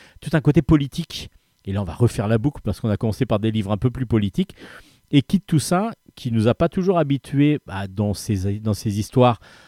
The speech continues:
à avoir ce côté politique et que ce côté, euh, euh, voilà, euh, où chacun va devoir défendre des opinions. Alors, évidemment, dans ces albums, il y en a, hein, mais je,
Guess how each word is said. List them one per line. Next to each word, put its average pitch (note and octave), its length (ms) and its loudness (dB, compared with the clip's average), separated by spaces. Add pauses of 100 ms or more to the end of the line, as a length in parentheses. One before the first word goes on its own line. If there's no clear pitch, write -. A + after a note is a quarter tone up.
(140)
à G#2 140 0
avoir A2 300 2
ce - 120 0
côté C3 480 2
politique B2+ 800 -2
et G#2 60 -2
que - 120 -18
ce - 140 -8
côté, A#2+ 460 0
euh, G2+ 80 4 (500)
euh, F#2+ 360 2
voilà, G#2 340 -4
euh, F2 380 -6
où A#2+ 160 -4
chacun C3 540 0
va A#2 300 2
devoir A2 420 0
défendre A#2+ 640 2 (280)
des A2 260 0
opinions. A#2+ 560 2 (400)
Alors, - 220 -12 (100)
évidemment, A2 500 -2
dans F#2 140 -8
ces G2 220 -6
albums, A2 320 0
il G2 340 -4
y G2+ 100 0
en G2+ 140 0
a, F3+ 80 2
hein, G#2 380 0
mais F2+ 160 -2
je, F#2+ 320 -2